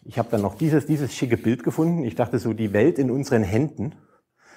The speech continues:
das, ähm, ja, ist vielleicht fast schon ein bisschen religiös, aber so religiös soll es eigentlich gar nicht sein.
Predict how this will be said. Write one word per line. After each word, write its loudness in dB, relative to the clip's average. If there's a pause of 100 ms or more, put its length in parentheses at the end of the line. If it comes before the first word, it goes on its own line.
(160)
das, 0
ähm, 2 (1300)
ja, -20
ist -20
vielleicht -4
fast -12
schon -6
ein -6
bisschen -8
religiös, -4
aber -4
so -2
religiös 2
soll 4
es -2
eigentlich -2
gar -2
nicht -4
sein. 0